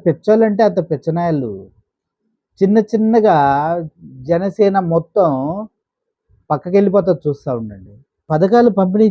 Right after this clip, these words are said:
చేశాము, ఇచ్చాము అనే పోస్టర్, గర్వంగా వేసుకునే పోస్టర్లోనే the great మీ ఓడి ఫోటో లేదంటే, పవన్ కళ్యాణ్ ఫోటో, ఇంకెందుకురా మీరు?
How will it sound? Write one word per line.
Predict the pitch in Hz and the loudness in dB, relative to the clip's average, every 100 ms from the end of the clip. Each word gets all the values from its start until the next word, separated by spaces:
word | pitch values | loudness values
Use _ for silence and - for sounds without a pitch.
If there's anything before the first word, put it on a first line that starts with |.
| 185 | 2
చేశాము, | 196 165 190 190 214 | 0 0 0 0 -2
ఇచ్చాము | 170 160 - 202 190 196 | -2 -2 0 0 0 -4
అనే | 190 170 _ | -4 -8 _
పోస్టర్, | 156 185 220 233 175 | -2 -2 0 -2 -2
గర్వంగా | 147 165 202 208 | -2 -2 0 4
వేసుకునే | 196 185 - 190 | 4 4 -2 -14
పోస్టర్లోనే | 170 156 165 165 180 180 175 139 123 135 175 _ _ _ _ - | -8 -4 -4 -4 -4 -2 -2 -4 -8 -12 -14 _ _ _ _ -4
the | 139 131 | -2 0
great | 143 175 208 226 196 - _ _ _ - | 2 6 6 4 -2 -18 _ _ _ -10
మీ | 127 | -2
ఓడి | 135 160 | 0 0
ఫోటో | 175 147 156 | 0 -4 -2
లేదంటే, | 135 120 143 131 110 101 110 117 | -2 -4 -6 -8 -10 -14 -14 -14
పవన్ | 110 110 | -14 -14
కళ్యాణ్ | 123 123 113 | -12 -12 -12
ఫోటో, | 110 - 139 | -18 -16 -8
ఇంకెందుకురా | 226 269 151 139 160 | -4 -4 -4 -6 -4
మీరు? | 240 240 214 196 185 | -4 -2 -2 -4 -8